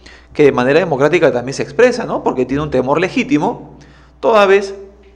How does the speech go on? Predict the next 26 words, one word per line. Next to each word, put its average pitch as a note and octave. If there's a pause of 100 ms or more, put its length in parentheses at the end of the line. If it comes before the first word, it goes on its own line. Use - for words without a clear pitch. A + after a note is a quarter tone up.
(320)
que D3
hemos A#2+
estado A#2+
observando, D#3 (1120)
eh, G#2+ (720)
en G#2
la A2
campaña D#3 (380)
cómo D3
se C#3+
han C#3+
ido, D3+
eh, -
presentando D3+
estas E3+
denuncias E3
también, D#3
¿no? F#3+ (560)
Que C3+
las C3
tenemos F#3
que A#3+
comentar C#3
de F3+
todas F3+
maneras. C#3+